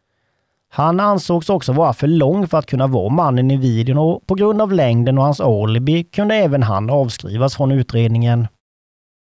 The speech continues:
Det har funnits enormt mycket teorier om vem som legat bakom Missys död. Och det har startats grupper på nätet där folk har anslutit som verkligen vill hjälpa till att lösa Missys mord.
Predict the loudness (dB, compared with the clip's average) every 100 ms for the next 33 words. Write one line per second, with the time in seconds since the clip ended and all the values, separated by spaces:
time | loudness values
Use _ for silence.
0 | _ _ _ _ -2 2 2 2 0 0
1 | 0 -2 0 2 2 0 0 -2 -2 -2
2 | 0 0 0 0 2 2 2 2 0 0
3 | 0 0 0 -2 0 -2 -2 -2 0 0
4 | -2 -4 -2 0 0 -2 -6 -14 _ _
5 | -2 0 2 2 0 0 0 0 -2 -4
6 | -2 -2 -2 -4 -2 0 2 0 -2 -2
7 | -2 0 -2 0 0 0 -2 -2 -2 -2
8 | -6 -4 -2 0 0 0 -2 0 0 0
9 | 0 0 -2 -4 -2 -2 0 0 -2 -4
10 | -2 -2 -2 -4 -2 -2 -2 -4